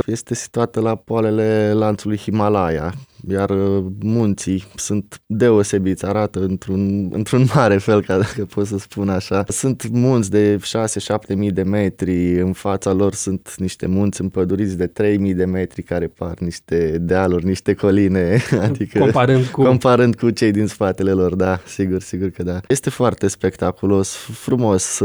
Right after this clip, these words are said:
Speaker 1: De altfel, e o țară a contrastelor, așa, orașele foarte sărăcăcioase, pline de praf, mizerie,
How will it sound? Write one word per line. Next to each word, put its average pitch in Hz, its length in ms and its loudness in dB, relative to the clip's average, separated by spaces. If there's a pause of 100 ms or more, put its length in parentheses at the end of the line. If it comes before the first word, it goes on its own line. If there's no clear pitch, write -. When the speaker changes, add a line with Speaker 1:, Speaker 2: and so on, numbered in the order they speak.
Speaker 1:
De 107 180 -2
altfel, 131 540 2 (360)
e 107 100 2
o 120 120 2
țară 120 300 -2
a 104 60 2
contrastelor, 98 880 -2
așa, 95 360 -4
orașele 113 460 0
foarte 101 520 -4
sărăcăcioase, 98 1160 -2
pline 107 340 -2
de 101 120 0
praf, 101 440 -2
mizerie, 95 920 0